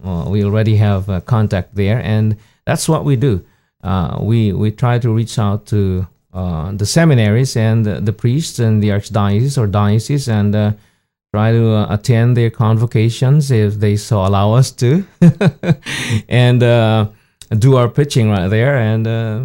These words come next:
tell them who we are and, uh, what is it that the Army brings to us as a Catholic priest, you know, as, uh, you're a chaplain in the U S Army.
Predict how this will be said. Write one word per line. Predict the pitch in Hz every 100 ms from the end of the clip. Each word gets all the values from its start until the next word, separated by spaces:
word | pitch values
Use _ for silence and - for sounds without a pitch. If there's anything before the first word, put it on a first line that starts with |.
| 127 -
tell | 131 131 139 127
them | 139 135 135
who | 127 143
we | 135
are | 120 120 202 208
and, | 139 143 147 139
uh, | 135 131 131 - _ _ _ _
what | - 123 123 131 180
is | 196 175 - - - -
it | 143 143 139 123
that | 131 127 - 117
the | 120
Army | 131 127
brings | 107 113 120 120 -
to | - 165
us | 92 76 - -
as | 104 104 104 101 -
a | 110
Catholic | 131 120 110 -
priest, | 123 110 82 69 - 90
you |
know, | 87 85 -
as, | 90 92 - - -
uh, | - 50
you're | 50 - 113 110
a |
chaplain | - 131 117 117 110
in |
the | 107
U | 110
S | 113
Army. | 139 120 87